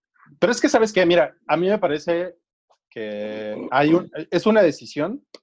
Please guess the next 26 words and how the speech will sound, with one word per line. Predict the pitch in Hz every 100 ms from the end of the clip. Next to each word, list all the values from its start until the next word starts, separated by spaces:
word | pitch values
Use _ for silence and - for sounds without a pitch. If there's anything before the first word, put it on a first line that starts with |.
| _ _ _
que | - 127 123 123 120 120 - _ _
seguramente | - 147 226 208 196 190
estuvo, | - 160 165 147 127 - _ _
o | -
sea, | - 117
seguramente | 139 175 175 170
se | 151
discutió | 110 104 - 107 117 220 - _ _ _ _ _ -
y | 131 127
seguramente | 147 185 208 185 180
alguien | 165 170 175 156
en | 127
Disney | 127 147 156 147
Plus | 131 135 131 -
lo | 131 127
midió | 127 120 143
y | 156
dijo, | 131 127 139 123 - _ _ _ _ _ _ _ _ -
"Nos | 180 180
la | 196
van | 233
a |
hacer | 220 220
más | 208 208
de | 185
pedo | - 165 196 294